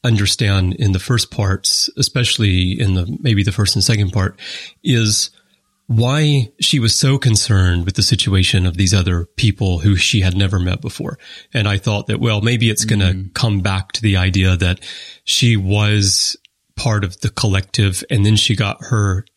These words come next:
Speaker 1: individuality, her freedom. And
Speaker 2: Right,
Speaker 1: so
Speaker 2: right.
Speaker 1: she doesn't want to see other people sort of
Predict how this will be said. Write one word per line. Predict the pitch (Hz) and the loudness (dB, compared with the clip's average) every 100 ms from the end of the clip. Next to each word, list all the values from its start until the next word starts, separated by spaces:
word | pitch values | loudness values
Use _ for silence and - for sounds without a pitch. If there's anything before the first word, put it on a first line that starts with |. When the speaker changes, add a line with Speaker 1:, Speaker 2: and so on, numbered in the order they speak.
| _ - | _ -4
Speaker 1:
individuality, | 120 98 95 92 90 90 87 - 90 | -2 0 0 2 0 0 -2 -2 0
her | 95 | 0
freedom. | 92 - 107 98 90 87 - - _ _ _ _ _ _ - | -2 0 2 2 2 -2 -6 -20 _ _ _ _ _ _ -4
And | 113 | -2
Speaker 2:
Right, | 104 98 | 0 0
Speaker 1:
so | - 110 | 0 0
Speaker 2:
right. | 110 | 0
Speaker 1:
she | - 113 | 0 0
doesn't | 98 120 120 123 | 0 0 0 -2
want | 113 - | -4 -2
to | 113 | -2
see | - 101 104 | -2 -2 -2
other | 117 110 101 | -2 0 -2
people | - 98 - 95 90 87 _ _ _ _ _ _ | -4 -6 -4 -2 -2 -6 _ _ _ _ _ _
sort | - 113 104 | -4 0 2
of | 95 | 0